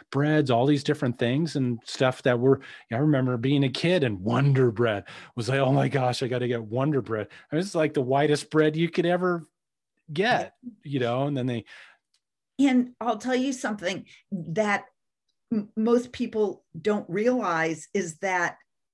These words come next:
Speaker 2: they're, the healthy fats, I mean, things that you can do to actually reverse the aging process. So we know what causes brain inflammation,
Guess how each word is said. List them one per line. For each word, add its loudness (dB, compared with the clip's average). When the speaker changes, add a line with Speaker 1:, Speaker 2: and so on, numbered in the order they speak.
Speaker 2:
they're, 2
the 0
healthy -2
fats, -8
I 2
mean, -4
things 0
that -2
you -2
can -6
do -2
to -4
actually -2
reverse 0
the -10
aging -4
process. -8
So 2
we -2
know 4
what 0
causes -2
brain 2
inflammation, 0